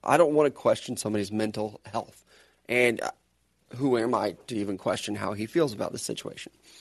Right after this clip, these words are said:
It did very much feel like this was a guy who was just trying to work his way out of Philadelphia or being like,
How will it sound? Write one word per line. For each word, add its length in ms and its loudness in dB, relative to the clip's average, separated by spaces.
It 180 -6
did 240 4
very 220 0
much 300 4
feel 260 6
like 220 2
this 200 0
was 140 -4
a 60 -10
guy 240 0
who 100 -6
was 120 -6
just 220 -10
trying 260 -4
to 120 -6
work 280 -10
his 120 -14
way 160 -6
out 140 -8
of 80 -16
Philadelphia 560 -12
or 140 -14
being 240 -12
like, 160 -16